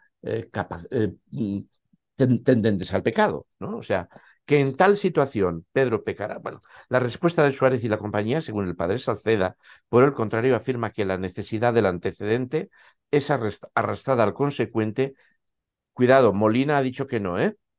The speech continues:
El padre Salceda, eh, y dice que Suárez, yo, mm, eh, dice, la necesidad es arrastrada al consecuente en el sentido de que es cierto que Pedro pecará, pero el consecuente,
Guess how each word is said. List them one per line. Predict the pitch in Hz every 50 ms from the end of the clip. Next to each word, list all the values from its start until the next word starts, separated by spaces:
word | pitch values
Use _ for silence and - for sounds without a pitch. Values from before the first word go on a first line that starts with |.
| _ _ _ _ _ _ _ _ _
El | - 135 127 -
padre | - 147 156 156 156 151
Salceda, | - 151 135 131 - 151 151 156 170 190 208 - _ _ _ _ _ _ _ _ _ _ -
eh, | 123 120 120 117 113 - - _ _ _ _ _ _ _ _ _ _ _ _ _ -
y | - 127
dice | 127 143 135 135 156 139
que | - 135
Suárez, | 127 - 127 127 135 147 143 135 120
yo, | 120 107 120 127 135 135
mm, | - 131 123 123 123 127 123 120 123 120 120 120 - _ _ _ _ _ _ _ _ _ _ _ _ _ _
eh, | 147 143 139 135 135 131 131 127 127 - - - _ _ _ _ _ _ _ _ _ _ _ _ _ _ _ _ _ _ _ _ _ _ _ _ _ _ _ _ _ _ _ _ _ _ _ _ _
dice, | - 131 123 151 135 131 - 123 110 107
la | 107 107 113
necesidad | 110 113 101 120 113 113 139 139 139 139 139 135 135 -
es | 139 135 -
arrastrada | 143 135 127 120 113 - 127 120 110
al | 98
consecuente | - - 131 131 - 131 117 120 131 131 131 131 147 139
en | 131 120
el | 113 101
sentido | - 110 104 95 127 131 127 127
de | 117 113 -
que | - 113 101 101 _ _ - _ _ _
es | - 165 156 - -
cierto | - 156 156 143 143 190 185
que | - 127 110
Pedro | - 107 101 98 95 98 98
pecará, | - 113 107 - 139 127 123 123 - - _ _ _ _ _
pero | - 131 123 123
el | 117 113
consecuente, | 117 110 110 113 - 107 - - 143 143 135 127 117 -